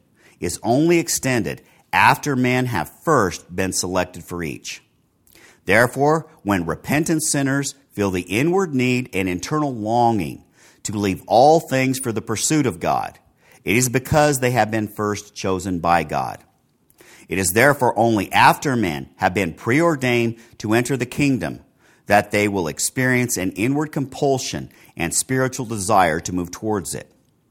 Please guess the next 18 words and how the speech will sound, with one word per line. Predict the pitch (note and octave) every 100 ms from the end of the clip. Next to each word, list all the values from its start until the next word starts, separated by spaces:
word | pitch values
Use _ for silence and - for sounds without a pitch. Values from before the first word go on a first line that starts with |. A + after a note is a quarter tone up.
| _ - - _ -
Just | E2+ A#2+ D#3+ -
as | - G#2+ G2+
with | F#2+
any | G2+ A#2+ D3+
summons | - B2 A#2+ B2 A#2+
or | G2+ G#2+
invitation, | A#2 A#2 A2+ A#2 G#2+ G#2 B1 - _ _ _ _ _
to | -
respond | F#2+ F2+ - C3+ D3+ D#3+ D#3
to | A2+
the | F#2
invitation | F#2+ F#2+ - F2+ E2 E2+ D#2 - _
requires | F2 - A#2+ A#2 A#2 A#2 A#2 -
that | F2+ F#2
it |
is | F2+ -
first | F#2+ F2+ -
sent. | E2+ C2+ -